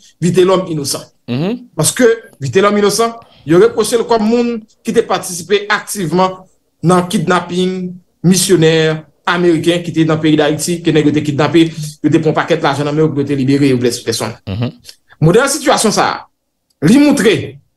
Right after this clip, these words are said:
Speaker 1: pays à vulnérable en pile avec question insécurité.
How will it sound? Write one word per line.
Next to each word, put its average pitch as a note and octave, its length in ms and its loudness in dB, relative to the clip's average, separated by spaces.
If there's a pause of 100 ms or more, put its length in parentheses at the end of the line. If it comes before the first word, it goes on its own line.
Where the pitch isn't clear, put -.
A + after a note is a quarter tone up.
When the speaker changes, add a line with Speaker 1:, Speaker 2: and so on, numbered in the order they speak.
(1080)
Speaker 1:
pays G3 380 2
à E3+ 80 2
vulnérable D#3+ 580 0
en D#3 120 -6
pile E3 340 0
avec D#3 260 -4
question D#3 220 -2
insécurité. B2+ 600 -2